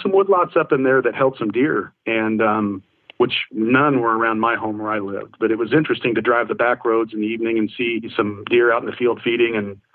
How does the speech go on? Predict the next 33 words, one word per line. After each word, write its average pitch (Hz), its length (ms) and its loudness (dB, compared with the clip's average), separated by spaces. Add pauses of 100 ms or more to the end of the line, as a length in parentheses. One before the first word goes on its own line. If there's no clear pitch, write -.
(220)
my 113 80 2
girlfriend's 127 460 2
brother 123 320 2
had 113 240 0
some 107 100 -6
connections, 110 720 -6 (140)
and - 120 -8
one 117 180 -4
thing 117 200 0
led 110 140 2
to 110 80 2
another. 117 240 4
We 104 100 -2
got 113 200 0
permission 117 420 0
on 104 100 0
a 98 60 -4
couple 113 260 0
of 107 60 2
those 104 160 2
little 104 200 0
farms. 117 400 2 (960)
And, 107 340 0
uh, 104 240 -2 (1000)
one 127 220 4
morning 123 320 2
we 117 100 0
walked 113 320 2
in 113 400 0 (180)
th-, 104 220 -6
this 104 120 -6
particular 113 560 0
day, 113 440 2